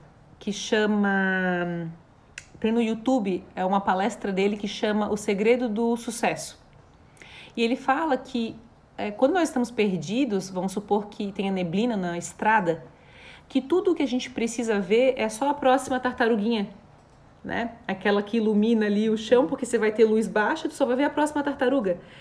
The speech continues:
Então, o foco tem que tá no próximo passo. Quando a gente tá perdido e sem visão lá na frente, dá só o próximo passo. Só faz o dia ser o máximo que ele pode ser naquele momento. E no fim do dia,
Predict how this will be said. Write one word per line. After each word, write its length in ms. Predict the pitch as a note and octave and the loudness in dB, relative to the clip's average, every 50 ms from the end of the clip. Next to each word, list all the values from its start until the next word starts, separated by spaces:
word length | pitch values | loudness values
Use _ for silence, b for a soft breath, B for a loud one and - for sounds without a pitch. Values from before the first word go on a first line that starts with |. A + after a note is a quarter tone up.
| B B B B B | B B B B B
Então, 240 | A3+ G#3 C#4 C#4 C#4+ | 0 2 4 4 4
o 40 | |
foco 520 | C#4 - - - C4 C4+ E4+ F4 - - B3+ | 2 0 2 2 4 4 4 2 0 -4 -4
tem 160 | - C4 B3+ | -2 -4 -4
que 60 | B3+ | -2
tá 120 | - C#4 C4+ | -2 -2 -2
no 100 | C#4+ C#4+ | -2 -2
próximo 400 | - D#4+ E4 F4 E4 - D#4 D4+ | 0 0 0 0 0 -2 -4 -2
passo. 480 | - D#4+ E4 F#4 - - - F3 - - - B B B B B B B B B | 0 0 0 0 -2 -4 -8 -10 -12 -14 -18 B B B B B B B B B
Quando 140 | - B3 A#3 | -2 0 0
a 40 | B3 | 0
gente 200 | B3 D#4+ F#4 - | 0 -2 -2 0
tá 100 | - A3+ | 0 0
perdido 760 | - - A#3 A#3 F#3+ D#3+ E3 G#3 A#3+ C#4+ E4 E4+ A3+ F#3 - - - - - - - - | 2 2 2 2 0 -2 -4 -2 0 0 0 2 0 0 -2 -4 -12 -16 -20 -10 -6 -6
e 80 | A3 | -4
sem 260 | - - C#4 C#4 D#4+ | -2 0 2 2 2
visão 580 | C4+ A3 A#3+ B3 G#3+ F#3 F#3 A#3 B3+ D4 D#4 C4+ | 2 2 0 0 0 0 2 2 2 2 2 0
lá 120 | A#3+ A3+ | 0 0
na 120 | G#3 G3 G3 | 0 -2 -4
frente, 520 | - - - A#3 C4 D#4 E4 - - A3 | -2 -4 -2 0 0 -2 -2 -4 -8 -8
dá 220 | - G#3+ A3 A#3+ B3 | -2 0 2 2 2
só 220 | - - D4 D4+ | 2 2 2 2
o 40 | - | 2
próximo 380 | - D#4+ D#4 D4+ - - C#4 | 2 0 0 0 0 0 -2
passo. 440 | C#4 - C4 A3+ A#3+ A3+ - - - - B B B B B B B B B | 2 2 2 2 2 -2 -6 -10 -12 -16 B B B B B B B B B
Só 180 | - - A3+ A3 | -2 -2 0 2
faz 280 | A3 - B3+ C#4 C4 | 4 4 4 4 4
o 40 | C#4 | 2
dia 160 | A3+ C4+ C#4 | 2 2 2
ser 140 | C#4 - C#4+ | 2 4 4
o 60 | B3+ | 4
máximo 380 | A#3 A3+ A3+ B3+ C#4 - D4 C#4+ | 4 4 4 2 2 2 0 0
que 100 | - C#4 | 0 0
ele 100 | C4+ C4 | -2 0
pode 280 | - - B3 A#3+ B3 - | 2 2 2 2 2 0
ser 120 | - C4 | -2 -2
naquele 300 | B3 B3+ - - A#3 A3 | -2 -2 0 0 0 0
momento. 440 | A#3 A#3 A#3 A3+ A3 A3 A3 - B B B B B B B | 0 0 0 -2 -4 -4 -8 -10 B B B B B B B
E 60 | A#3 | 0
no 120 | A3+ A#3 A3+ | 2 2 2
fim 320 | - - C4+ C4+ E4 G4+ | 2 0 0 2 2 0
do 180 | F4+ C#4+ G#3+ B3 | -2 -2 -2 -2
dia, 460 | G#3 G3 G3+ G3 G3+ G3+ A#3 - | -2 0 0 2 4 4 4 4